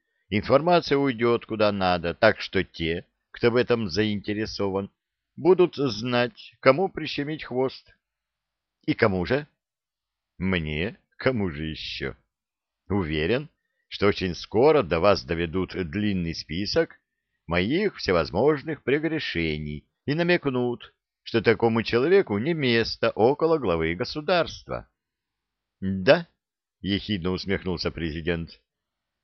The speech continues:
«Любопытно будет почитать, что же вам такого припаять можно?» «Шпионаж сейчас не в моде. Для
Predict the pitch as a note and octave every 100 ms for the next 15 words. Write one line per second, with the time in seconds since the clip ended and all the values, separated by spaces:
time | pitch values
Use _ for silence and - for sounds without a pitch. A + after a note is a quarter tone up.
0 | _ - C3+ B2 B2+ B2+ - A2+ F#2+ -
1 | G#2 G2+ G#2 - G2 F#2+ G#2 G#2 G#2 -
2 | - - - - B2+ - - G#3 E3+ F3
3 | E3+ - D#3+ E3 E3 - C#3+ - C3 E2
4 | C2+ - F2+ D2 - B1+ - - _ _
5 | _ _ _ _ _ _ _ _ _ _
6 | _ _ _ _ _ _ - - E2+ E2
7 | F#2+ D3 D3 - D#2+ - C#2+ - C#2 A1+
8 | C2 C#2+ G2+ A#2+ C#3+ _ _ _ _ _
9 | _ E2 F#2 F#2+ F#2